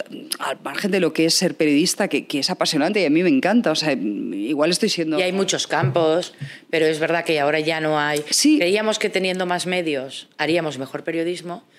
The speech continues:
Speaker 2: y me da la sensación de que
Speaker 1: No es
Speaker 2: cuanto más
Speaker 1: así.
Speaker 2: medios tenemos, hacemos peor periodismo.
Speaker 1: Sí, yo pienso que también las
Speaker 2: Más rápido,
Speaker 1: redes
Speaker 2: no profundizamos.
Speaker 1: lo han precarizado
Speaker 2: No,
Speaker 1: todo.
Speaker 2: sí.
Speaker 1: Eh,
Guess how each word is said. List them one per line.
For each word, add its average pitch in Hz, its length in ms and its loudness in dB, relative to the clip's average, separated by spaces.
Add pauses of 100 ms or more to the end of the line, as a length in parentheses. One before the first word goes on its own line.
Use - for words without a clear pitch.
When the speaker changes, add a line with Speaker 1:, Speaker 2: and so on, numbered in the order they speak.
(180)
Speaker 2:
y 156 80 -14
me 151 80 -2
da 143 60 0
la 156 40 -2
sensación 160 480 -4
de - 80 -8
que 156 120 -2
Speaker 1:
No 147 100 -2
es 139 80 -2
Speaker 2:
cuanto 156 180 -2
más - 100 2
Speaker 1:
así. 170 100 0
Speaker 2:
medios 175 260 0
tenemos, 180 340 -2 (360)
hacemos 165 340 -2
peor 147 240 -2
periodismo. 139 320 -4
Speaker 1:
Sí, 180 320 -2
yo 165 80 -2
pienso 180 240 -4
que 180 80 -6
también 165 240 2
las 156 140 0
Speaker 2:
Más 170 120 -2
rápido, 165 280 0
Speaker 1:
redes 156 180 4
Speaker 2:
no - 80 2
profundizamos. 156 920 0
Speaker 1:
lo 170 60 2
han 165 80 0
precarizado 160 580 0
Speaker 2:
No, 156 120 -4
Speaker 1:
todo. 165 520 2
Speaker 2:
sí. - 60 -10 (320)
Speaker 1:
Eh, 196 340 0